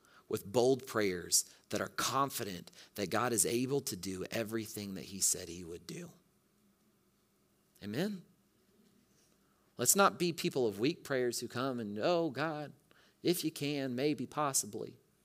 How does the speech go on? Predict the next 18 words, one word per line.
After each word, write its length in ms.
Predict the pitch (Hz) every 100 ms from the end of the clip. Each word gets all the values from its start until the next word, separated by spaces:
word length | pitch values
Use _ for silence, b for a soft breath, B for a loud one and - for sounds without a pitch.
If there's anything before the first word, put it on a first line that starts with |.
| _ _ _ _ _ _ _ _ _ -
Saying, 380 | - 135 104 95
"God, 400 | 131 143 143 - _ _ _ _ _ - _ _ -
we 40 | -
see 280 | - 170
it 80 | 160
in 80 | 123
your 80 | 98
word. 360 | 85 92 - - _ _ _ _ _ _ _ _
We 100 | -
believe 380 | 135 101 113 131
that 80 | 117
you 180 | 107 107
are 240 | 113 120
who 80 | 127
you 180 | 120 117
say 240 | - -
you 180 | - 80
are. 280 | - -